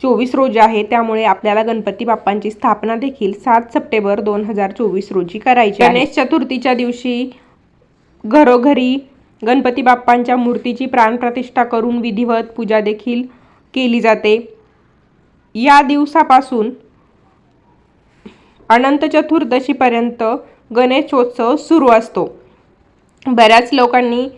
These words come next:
गणपती बाप्पांच्या मूर्ती बुकसुद्धा करून ठेवलेल्या असतील.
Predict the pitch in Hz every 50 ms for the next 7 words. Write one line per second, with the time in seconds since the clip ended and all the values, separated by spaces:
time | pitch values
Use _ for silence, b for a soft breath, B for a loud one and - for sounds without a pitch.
0 | b b b b 240 226 240 240 233 233 214 247 240 247 240 240 247 240 247 240
1 | 254 240 247 240 226 240 240 254 254 220 208 226 247 240 - - 277 233 214 240
2 | 240 240 240 233 226 233 240 247 247 277 240 226 226 226 226 226 220 226 233 233
3 | - - 240 226 233